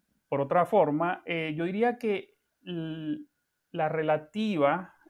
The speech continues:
eh, estancamiento que ha tenido el índice de pequeñas y medianas empresas, yo diría que dentro del sector de, de, de pequeñas empresas puede haber alguna oportunidad en estos sectores. O sea, estos sectores buscar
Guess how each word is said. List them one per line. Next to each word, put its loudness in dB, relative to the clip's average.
eh, -4
estancamiento -2
que 0
ha 0
tenido -6
el -4
índice -4
de 0
pequeñas -6
y -4
medianas -4
empresas, -2
yo 0
diría 2
que -2
dentro 0
del 2
sector -2
de, -2
de, -4
de -4
pequeñas 0
empresas -2
puede 4
haber 0
alguna 0
oportunidad 0
en 0
estos -6
sectores. 0
O -6
sea, -4
estos -4
sectores -2
buscar 0